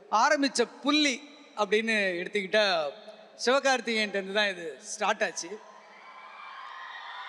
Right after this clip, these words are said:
எஸ் கே வந்து ஃபஸ்ட்டு நம்ம ஒரு படம் பண்ணலாம் அப்படின்னு சொல்லிட்டு ஒரு டூ இயர்ஸ் ரெடி பண்ணிட்டு இருந்தோம். எப்பயுமே சொல்லுவாங்க, சினிமால வந்து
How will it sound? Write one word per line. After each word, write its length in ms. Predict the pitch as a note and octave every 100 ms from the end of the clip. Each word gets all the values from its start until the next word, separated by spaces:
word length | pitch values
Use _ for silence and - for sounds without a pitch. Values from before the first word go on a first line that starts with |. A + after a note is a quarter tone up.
| - - - - -
எஸ் 240 | G#3 A#3 -
கே 200 | E4+ D4
வந்து 680 | C4 C4 B3+ D4 A#3+ G3+ F#3 D#3+ - - - - - - - -
ஃபஸ்ட்டு 840 | B3 A#3+ - D#4 C#4 A#3 A3 G#3 A#3+
நம்ம 220 | A#3 A3+
ஒரு 100 | A3
படம் 260 | A3+ B3+ C#4+
பண்ணலாம் 380 | B3+ A#3+ A3+
அப்படின்னு 180 | G#3+ G#3+ G#3+
சொல்லிட்டு 460 | G#3 G#3 G3 E3 - - - -
ஒரு 200 | G#3 G#3+ A#3
டூ 120 | B3+
இயர்ஸ் 380 | B3+ C4+ B3+ A#3
ரெடி 240 | G#3+ A#3
பண்ணிட்டு 400 | A3 G3+ F#3+ F3
இருந்தோம். 300 | D#3 D#3 F3+ - - _ _ _ _ _ _ _
எப்பயுமே 360 | G3 A3+ D4+ D#4+
சொல்லுவாங்க, 560 | D4+ C4+ C4 B3+ A#3 G#3+
சினிமால 500 | A3 B3 C4+ A#3 G#3
வந்து 600 | G3+ G#3 A3 G3 E3+